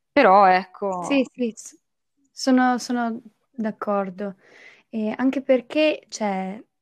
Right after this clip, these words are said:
Speaker 2: noi che ne abbiamo bisogno, sentiamo tutte queste, queste cose, ehm, e poi per noi diventa ancora più difficile ammettere che abbiamo bisogno.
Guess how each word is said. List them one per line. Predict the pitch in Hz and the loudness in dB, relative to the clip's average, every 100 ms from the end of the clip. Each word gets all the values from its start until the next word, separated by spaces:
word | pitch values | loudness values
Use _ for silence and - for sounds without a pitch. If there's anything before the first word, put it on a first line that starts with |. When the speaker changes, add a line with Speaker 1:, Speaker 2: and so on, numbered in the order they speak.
| _ _ | _ _
Speaker 2:
noi | 226 254 294 269 | -2 2 2 2
che | 240 214 202 | 2 2 2
ne | 214 | 2
abbiamo | 214 254 233 | 2 2 2
bisogno, | 202 180 175 175 196 254 - | 0 -2 -4 -4 -4 -6 -8
sentiamo | - 226 247 220 180 | -6 -2 0 -2 -2
tutte | 196 - 262 | -10 -12 -10
queste, | 240 - - 196 185 180 175 185 _ - | -8 -8 -6 -4 -2 -4 -6 -10 _ -12
queste | - - 208 | -8 -4 -6
cose, | - 185 185 175 208 - - - _ | -4 -2 -2 -2 -4 -6 -18 -20 _
ehm, | 226 190 180 180 180 175 180 240 _ _ | -8 -6 -6 -6 -8 -8 -10 -12 _ _
e | 202 | -8
poi | - 269 262 _ _ _ | -2 -2 -4 _ _ _
per | 214 214 | -6 -2
noi | 226 202 233 | 0 0 -2
diventa | 226 226 208 | -4 -4 -4
ancora | 190 185 269 | -4 -2 -2
più | 277 226 | 0 -2
difficile | 196 - 214 190 - 226 | -4 -6 -6 -6 -2 -2
ammettere | 208 185 - 226 240 | -2 -4 -8 -6 -4
che | 240 202 190 - - | -6 -8 -10 -10 -16
abbiamo | 175 185 180 | -12 -8 -8
bisogno. | 180 180 180 170 170 180 | -8 -8 -8 -10 -14 -18